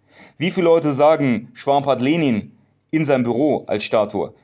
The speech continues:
Wie viele Leute sagen, es ist die Knolle hinter den Impfungen? Wer macht das außer mir?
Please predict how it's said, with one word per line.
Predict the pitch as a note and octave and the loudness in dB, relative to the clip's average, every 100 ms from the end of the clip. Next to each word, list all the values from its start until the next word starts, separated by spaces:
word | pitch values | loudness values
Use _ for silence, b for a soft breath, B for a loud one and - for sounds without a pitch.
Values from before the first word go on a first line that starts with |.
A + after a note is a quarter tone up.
| _ | _
Wie | D#3+ | -8
viele | F3 E3+ | -2 0
Leute | D3+ D3 | 0 -2
sagen, | B2+ D3+ D#3+ | 2 2 4
es | C3 C3+ | 0 -4
ist | C3+ | -10
die | C3+ | -12
Knolle | - D#3+ F#3 | -4 0 0
hinter | D3+ C#3 C3 | 0 0 -2
den | C3+ | -2
Impfungen? | F3+ G#3 C3 F#2+ E2+ _ _ _ _ _ _ _ _ _ _ _ _ _ _ _ _ _ _ _ _ _ _ _ _ _ _ _ _ _ _ _ _ _ _ _ _ _ _ _ _ _ _ _ _ _ _ | -2 -2 -2 -4 -8 _ _ _ _ _ _ _ _ _ _ _ _ _ _ _ _ _ _ _ _ _ _ _ _ _ _ _ _ _ _ _ _ _ _ _ _ _ _ _ _ _ _ _ _ _ _
Wer | D3+ G3+ | 0 2
macht | G#3+ D#3 | 0 -2
das | A2+ | -2
außer | G#2 G#2 | -2 -2
mir? | G2 F#2 - | -4 -4 -10